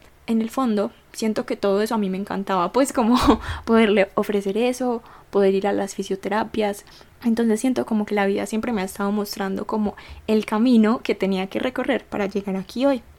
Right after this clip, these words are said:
Bueno, y ya hablando de temas un poquito más felices, porque sí, siempre que hablo de Tommy como que se me ablanda la voz. <laughs> Bueno, siempre, siempre, eh, me encantó el arte y por eso estudié diseño gráfico y siempre desde chiquita estuve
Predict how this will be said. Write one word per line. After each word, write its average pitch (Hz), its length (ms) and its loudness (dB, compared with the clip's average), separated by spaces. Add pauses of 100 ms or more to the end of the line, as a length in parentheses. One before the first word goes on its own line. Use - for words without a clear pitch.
(500)
Bueno, 233 320 2
y 240 80 -4
ya 226 140 2
hablando 226 280 2
de 269 80 2
temas 202 320 -4
un 233 80 -4
poquito 233 360 -6
más 233 200 -2
felices, 214 600 -4 (140)
porque - 280 -10
sí, 214 160 -12 (100)
siempre 214 340 -12
que 214 100 -8
hablo 202 100 -4
de 202 80 -6
Tommy 214 240 -2
como 208 240 -8
que - 140 -12
se 202 80 -6
me 196 260 -4
ablanda 196 480 -2
la 196 140 0
voz. 196 360 -4
<laughs> - 40 -6 (1160)
Bueno, 214 380 2
siempre, 269 540 2
siempre, 233 460 -4 (320)
eh, 214 260 2
me 214 100 2
encantó 202 380 0
el 196 100 0
arte - 460 -2 (500)
y 208 480 -6 (380)
por 254 160 2
eso 220 200 0
estudié 220 320 -2
diseño 202 360 -4
gráfico 214 480 -2
y 208 40 -6
siempre 202 360 -4
desde 202 160 0
chiquita - 400 -6
estuve 208 420 -2